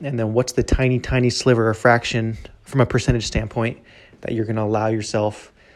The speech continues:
to deploy to a thing like Bitcoin, 'cause it's, it's only a tw-, a twelve-year-old asset. It's just been invented. So although it's, it's got bright prospects and the world is probably gonna be more digital than less digital,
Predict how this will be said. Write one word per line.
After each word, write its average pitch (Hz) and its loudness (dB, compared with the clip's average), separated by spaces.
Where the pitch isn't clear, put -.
to - -10
deploy 107 -2
to - -4
a 110 0
thing 110 -6
like 104 -8
Bitcoin, 110 -4
'cause 113 -4
it's, - -6
it's 135 -6
only 135 2
a 107 0
tw-, - -16
a 131 -6
twelve-year-old 127 4
asset. 120 2
It's - -6
just - -4
been 117 -2
invented. 107 -4
So 110 -4
although 120 6
it's, - -4
it's - -8
got - -4
bright 123 4
prospects 123 -2
and 113 -4
the 107 -2
world 113 0
is 113 -8
probably 113 -2
gonna 113 -2
be 113 -2
more 113 0
digital 117 -2
than 110 -4
less 117 -4
digital, 113 -4